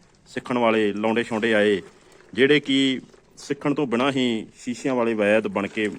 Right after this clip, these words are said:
ਬੈਠ ਗਏ ਅਤੇ ਸ਼ੀਸ਼ਿਆਂ ਦੇ ਵਿੱਚ ਦੀ ਹੀ ਝਾਕਦੇ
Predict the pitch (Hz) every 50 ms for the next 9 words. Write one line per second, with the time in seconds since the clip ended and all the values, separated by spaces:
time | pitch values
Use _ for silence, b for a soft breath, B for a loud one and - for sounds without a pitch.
0 | - - 95 101 104 101 117 104 113 110 104 95 - - B B B B B B
1 | B B B 113 107 - 120 117 113 113 - 131 117 - - 147 135 139 127 113
2 | 107 98 117 120 117 117 113 127 120 110 95 90 87 98 98 95 90